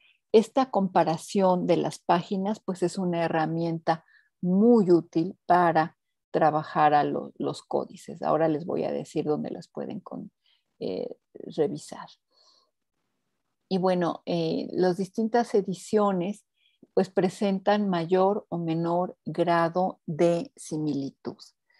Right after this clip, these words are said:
Por ejemplo, eh, aquí tenemos, eh, del lado izquierdo la edición de León de Rosny de mil ochocientos sesenta y nueve y a la derecha la de Aglio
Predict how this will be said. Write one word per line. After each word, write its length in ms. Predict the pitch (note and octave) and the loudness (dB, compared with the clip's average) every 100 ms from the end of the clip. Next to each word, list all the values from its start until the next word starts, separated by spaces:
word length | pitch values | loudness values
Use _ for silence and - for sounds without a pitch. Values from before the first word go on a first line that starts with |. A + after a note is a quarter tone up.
| _ _ _ | _ _ _
Por 160 | G3+ G3 | 4 4
ejemplo, 600 | - D3+ C#3 - C3+ - _ _ _ _ _ - | 0 -4 -4 -4 -4 -6 _ _ _ _ _ -2
eh, 280 | F#3 E3+ - | 0 2 2
aquí 260 | F3 - | 0 -4
tenemos, 840 | F#3 G3 F#3+ F#3 F#3 F#3+ B3 C4 - - | -4 -2 -2 -2 -2 0 -2 -4 -10 -4
eh, 560 | E3+ D#3+ D#3 D#3 - - | -4 -2 -4 -4 -6 -10
del 260 | - F3 F3 | -2 4 4
lado 220 | E3 E3+ | 4 4
izquierdo 640 | F#3 - - E3+ E3+ G#3 | 0 -2 0 0 2 2
la 160 | A#3 F3 | 4 2
edición 580 | D#3 D#3+ - F3+ E3 F3 | 2 -2 -4 -2 0 0
de 120 | F3 | 2
León 320 | E3+ D#3 D#3+ | 2 0 -2
de 120 | E3 | -4
Rosny 640 | E3 D#3+ E3+ F3+ F3+ F#3 - | -2 -4 -4 -4 -2 -2 -4
de 160 | F3 F3 | -6 -4
mil 220 | F3 F3+ | -2 -2
ochocientos 840 | G3 - F#3 - F3 - G3 - _ _ _ | -4 -6 -10 -6 -6 -6 -10 -10 _ _ _
sesenta 640 | - F3 - D#3+ D#3 D#3 | -4 -4 -2 -4 -4 -4
y 100 | D3+ | -4
nueve 580 | D#3+ D#3+ D#3+ D3+ G3+ C#4+ _ _ _ _ _ _ | -2 -2 -2 -2 -4 -6 _ _ _ _ _ _
y 280 | A3 A3+ - | 2 2 2
a 100 | - | 0
la 180 | F3 F3 | 2 4
derecha 760 | G3 G3 E3 E3+ - B3 C#4 - _ _ - | 4 2 0 -2 -4 -4 -4 -8 _ _ 0
la 160 | E3 | 2
de 200 | E3 E3+ | 4 2
Aglio 680 | D#3+ E3 E3+ F#3 F#3 F#3 - | 4 4 4 2 2 0 -4